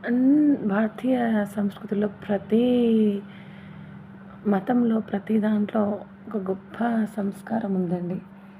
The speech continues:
అదేంటో చెప్తాను చూడండి. అసలు పెళ్ళి అనేది ఎలా ని-, నిశ్చయించబడుతుంది, ఒకరికొకరికి సంబంధం లేకుండా ఎలా ఒప్పుకొని చేసుకుంటా ఉన్నామో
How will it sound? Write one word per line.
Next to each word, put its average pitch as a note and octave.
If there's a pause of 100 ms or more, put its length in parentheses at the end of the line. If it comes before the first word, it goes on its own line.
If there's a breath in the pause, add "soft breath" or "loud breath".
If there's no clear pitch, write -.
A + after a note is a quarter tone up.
(500 loud breath)
అదేంటో G3
చెప్తాను F#3+
చూడండి. F3 (720 loud breath)
అసలు G#3
పెళ్ళి A3
అనేది G#3+ (1800)
ఎలా A3
ని-, -
నిశ్చయించబడుతుంది, G3 (840 loud breath)
ఒకరికొకరికి A3+
సంబంధం G3+
లేకుండా G3
ఎలా F#3+
ఒప్పుకొని G#3
చేసుకుంటా F3+
ఉన్నామో F3